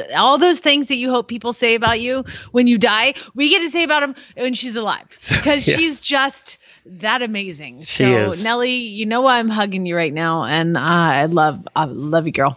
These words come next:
Speaker 2: And she's
Speaker 1: Happy
Speaker 2: one of the
Speaker 1: birthday.
Speaker 2: few listeners that we have met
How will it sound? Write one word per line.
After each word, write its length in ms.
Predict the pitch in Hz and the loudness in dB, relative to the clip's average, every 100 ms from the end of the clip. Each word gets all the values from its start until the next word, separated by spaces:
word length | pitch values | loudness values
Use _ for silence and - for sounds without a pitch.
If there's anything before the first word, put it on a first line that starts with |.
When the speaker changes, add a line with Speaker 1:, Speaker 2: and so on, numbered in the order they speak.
| _ | _
Speaker 2:
And 140 | 185 180 | -4 0
she's 200 | 285 294 | 0 2
Speaker 1:
Happy 80 | |
Speaker 2:
one 100 | 262 214 | 2 2
of 60 | |
the 60 | 180 | 2
Speaker 1:
birthday. 120 | 127 | 2
Speaker 2:
few 460 | 202 247 233 202 - 139 | 2 2 0 -2 -8 -6
listeners 760 | 143 220 240 147 123 147 - | 0 0 2 2 2 0 -4
that 420 | 143 135 127 131 - | -4 0 0 -2 -8
we 300 | 127 147 170 | -6 -2 0
have 300 | 175 139 127 | 0 0 0
met 340 | 131 131 131 | 0 -2 -2